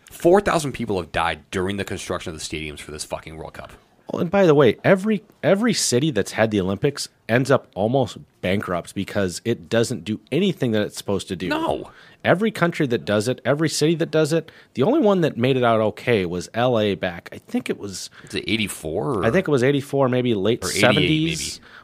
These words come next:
Speaker 2: where, like, they had another location, they had to cancel, they came to L A last minute. L A already had all this stuff set up, so they didn't build
Speaker 1: Was it
Speaker 2: anything new. They just used what they had, and they were able to actually come out ahead on it.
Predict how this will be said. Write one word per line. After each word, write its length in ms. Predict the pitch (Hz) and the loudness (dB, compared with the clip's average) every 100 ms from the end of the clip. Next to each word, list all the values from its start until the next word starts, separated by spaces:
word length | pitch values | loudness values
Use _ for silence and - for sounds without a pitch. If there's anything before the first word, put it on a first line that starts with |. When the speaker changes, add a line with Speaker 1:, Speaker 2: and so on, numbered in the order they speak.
| - | -2
Speaker 2:
where, 160 | 107 | 2
like, 260 | 104 98 - | 2 0 -2
they 140 | 104 | -4
had 180 | 92 127 | 0 2
another 260 | 135 131 123 | 4 2 4
location, 600 | 117 - 110 107 113 101 | 2 2 -2 0 -2 -4
they 80 | 87 | -2
had 240 | 120 131 | -2 -2
to 80 | 120 | -4
cancel, 640 | - 110 104 - 101 95 - - - | -4 -4 -2 -4 -6 -8 -16 -20 -10
they 100 | 101 | -8
came 260 | 95 - 156 | -6 -2 2
to 40 | 143 | 4
L 220 | 120 113 | 4 4
A 80 | 110 | 2
last 320 | 95 101 - | 2 0 -2
minute. 240 | 95 98 - | -4 -4 0
L 180 | 196 220 | 2 4
A 80 | 196 | 4
already 160 | 165 | 4
had 140 | 135 151 | 4 6
all 120 | 131 | 6
this 120 | 107 | 4
stuff 240 | - 135 - | 2 0 2
set 220 | 110 135 | 2 2
up, 160 | - | 0
so 120 | - 98 | -4 4
they 120 | 151 | 4
didn't 260 | 165 - | 4 0
build 240 | 95 139 165 | 2 2 4
Speaker 1:
Was 80 | 135 | 4
it 60 | |
Speaker 2:
anything 160 | 143 127 | 4 4
new. 320 | 220 285 285 - - _ | 4 4 0 -8 -20 _
They 100 | - | -10
just 260 | 85 98 - | -6 -6 -4
used 240 | 95 160 | -2 0
what 120 | 156 151 | 0 -2
they 120 | 123 | -2
had, 440 | 127 143 190 214 - - _ | 0 0 0 -2 -8 -18 _
and 320 | 101 104 104 95 | -2 0 0 0
they 120 | 92 | -2
were 160 | 95 | -2
able 240 | 101 127 151 | 0 2 2
to 120 | 139 - - | 0 -4 -10
actually 440 | - - - 123 | -8 -8 -4 -4
come 200 | - 113 | -2 -2
out 100 | 107 | 0
ahead 220 | 101 101 78 | 0 -2 -6
on 160 | 71 | -10
it. 120 | - | -12